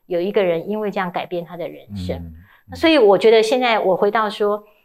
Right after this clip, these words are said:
Speaker 1: 我们现在大概，嗯，我们会有各式各样的方法，把资讯，
Speaker 2: 嗯。
Speaker 1: 健康正确的癌症的医疗、
Speaker 2: 嗯。
Speaker 1: 预防、检查的各式各样
Speaker 2: 嗯。
Speaker 1: 饮食、运动、心态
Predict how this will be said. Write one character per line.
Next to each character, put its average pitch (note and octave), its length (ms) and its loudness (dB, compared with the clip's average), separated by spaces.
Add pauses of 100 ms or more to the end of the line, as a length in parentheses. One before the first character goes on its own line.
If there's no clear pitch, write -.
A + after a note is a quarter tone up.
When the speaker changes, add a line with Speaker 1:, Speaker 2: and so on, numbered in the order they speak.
(100)
Speaker 1:
我 F#3+ 100 -8
们 G3+ 120 -4
现 A#3 140 -4
在 A3+ 80 -2
大 A3+ 140 -2
概， G3 400 -2 (480)
嗯， F#3 340 -8
我 F3 100 0
们 F#3 120 -2
会 A#3 140 0
有 F3+ 100 2
各 G#3+ 160 -2
式 G#3+ 120 -4
各 G#3+ 100 -4
样 G3 120 -2
的 F#3 100 -4
方 G3 240 -6
法， D#3+ 220 -6 (400)
把 D3+ 260 0 (200)
资 B3+ 260 -2
讯， B3 420 -2 (240)
Speaker 2:
嗯。 G2 120 -10
Speaker 1:
健 A3 300 0
康 A3 320 -2
正 A3 280 2
确 G#3 260 0
的 D#3+ 280 -4 (460)
癌 F3+ 180 -6
症 A3 240 -2
的 F#3+ 120 0
医 G#3+ 220 -4
疗、 E3 220 0 (100)
Speaker 2:
嗯。 A#3 60 -4
Speaker 1:
预 G#3 100 -2
防、 D#3+ 400 -8 (320)
检 D#3+ 180 -6
查 E3+ 220 -10
的 F3 140 -2 (720)
各 B3 160 4
式 A#3 140 -2
各 A3 140 2
样 G3 360 0
Speaker 2:
嗯。 F#2 300 -12
Speaker 1:
饮 F#3 120 -6
食、 F#3 200 -4
运 A3 200 0
动、 G#3 240 0
心 G#3+ 280 -4
态 G3+ 260 -6